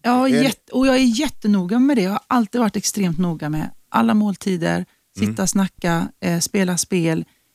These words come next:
Speaker 1: och väldigt begränsade datatider. Jag har varit, eh, en djävul där. Fast jag tror att jag, mm,
Speaker 2: Elaka mamman, alltså?
Speaker 1: Mm, ja, men b-, b-, elaka mamma. Men jag tror att, att, eh, i det läget så är det en bra mamma som gör så.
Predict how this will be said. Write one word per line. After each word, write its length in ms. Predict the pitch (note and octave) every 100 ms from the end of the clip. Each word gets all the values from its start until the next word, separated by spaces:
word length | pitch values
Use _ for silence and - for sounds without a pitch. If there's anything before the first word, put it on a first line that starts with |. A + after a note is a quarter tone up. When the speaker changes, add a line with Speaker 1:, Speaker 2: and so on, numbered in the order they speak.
| _
Speaker 1:
och 280 | F#3 F#3 F#3
väldigt 220 | G3 E3+
begränsade 540 | E3+ E3+ E3 D3+ D#3 D3+
datatider. 600 | D3+ C#3+ D3+ D3+ - -
Jag 80 | -
har 60 |
varit, 260 | E3+ F#3+ -
eh, 140 | - F3 - -
en 180 | G3 F3
djävul 400 | F3+ E3 C#3+ G3
där. 300 | A3+ - G3
Fast 220 | - G#3 -
jag 100 | G3
tror 240 | C4+ F4
att 140 | G3
jag, 160 | F#3+ F#3
mm, 500 | F3+ G3 G3+ - -
Speaker 2:
Elaka 320 | C#3 A#2+ A#2+ A#2+
mamman, 400 | A#2+ G#2 C#3 C#3+
alltså? 500 | G#2+ G2+ A2+ G#2+ E2+
Speaker 1:
Mm, 120 | C#4
ja, 340 | C#4+ G#3 A#3+ D#4+
men 360 | D4 B3+ A#3+ G#3+
b-, 80 | A3 A3
b-, 160 | G3+ - - -
elaka 420 | A3+ A3 G3 -
mamma. 280 | G#3 G#3+ F3+
Men 80 | G3+
jag 140 | A3+
tror 180 | - D4+
att, 160 | A#3 -
att, 280 | - _
eh, 60 | A#3+
i 260 | G#3+ - G#3
det 160 | F#3+
läget 340 | G#3+ A3 F3 E3+
så 220 | F#3 F3+
är 140 | F3+
det 420 | E3 - - - -
en 320 | F2 D#2+ - -
bra 240 | - - F#3
mamma 340 | G#3+ F3 - -
som 180 | - E3+
gör 220 | D3+ -
så. 280 | - - -